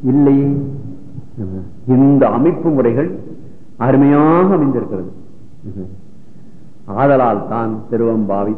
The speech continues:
திருவம்பாவையே என்று ஏகாரம் பின்னிலைக்கண் வந்தது. ஏன்னா, மற்றவற்றை பிரித்து இதற்குரிய தனிச்சிறப்பு சொல்வதனால்.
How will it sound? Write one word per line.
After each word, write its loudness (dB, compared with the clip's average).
திருவம்பாவையே 0
என்று -4
ஏகாரம் 2
பின்னிலைக்கண் 2
வந்தது. -4
ஏன்னா, 2
மற்றவற்றை 2
பிரித்து 2
இதற்குரிய 2
தனிச்சிறப்பு 0
சொல்வதனால். -2